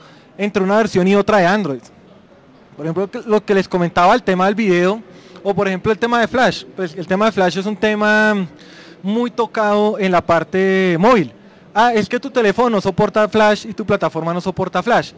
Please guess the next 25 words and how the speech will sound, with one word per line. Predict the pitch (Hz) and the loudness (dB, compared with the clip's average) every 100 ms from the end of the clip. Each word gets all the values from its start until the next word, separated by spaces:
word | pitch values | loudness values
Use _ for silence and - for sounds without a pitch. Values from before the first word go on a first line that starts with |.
| - | -8
y | 175 | -4
la | 160 | -4
mía | 151 156 | -6 -4
sí", | 160 247 - - - - - | -2 -2 -4 -20 -20 -20 -14
¿sí? | - 254 - - - - - - - | -12 -12 -16 -20 -20 -20 -20 -20 0
Pero | 220 | 2
la | 220 | 2
realidad | 202 202 196 | 2 2 4
es | 190 | 2
que | - 247 | 2 2
Android | 247 226 262 311 - | 2 2 0 0 -8
entró | - 185 180 | -6 -2 0
a | |
soportar | 175 208 226 196 170 | 0 -2 -2 -2 -4
Flash | - 214 196 - | 2 2 0 -4
desde | 208 | -2
la | 214 | 2
versión | 175 156 170 | 0 0 -4
dos | 170 175 | -4 0
dos. | 220 - - _ - - - | -2 -2 -20 _ -20 -20 -12
O | |
sea, | 147 | -4
ahí | 175 | -2
para | - 247 | 0 0
atrás, | 233 185 269 - | 2 2 0 -2